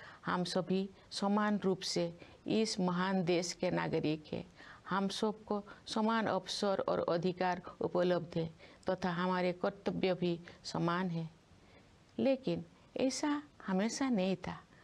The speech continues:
भारत लोकतंत्र की जननी है और प्राचीन काल में भी हमारे यहाँ जमीनी स्तर पर लोकतांत्रिक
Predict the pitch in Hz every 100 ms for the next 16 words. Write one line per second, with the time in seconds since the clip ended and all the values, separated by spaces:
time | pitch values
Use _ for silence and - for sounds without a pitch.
0 | - - - 165 170 180 175 185 185 -
1 | 190 180 190 196 208 208 - - - -
2 | 180 165 180 202 175 160 - - - -
3 | - - 185 185 185 180 175 180 180 180
4 | 196 190 214 214 - - - 196 196 208
5 | 202 190 208 202 208 - - - 185 233
6 | 262 247 - - 175 - - 175 - -
7 | 180 180 - 196 180 165 175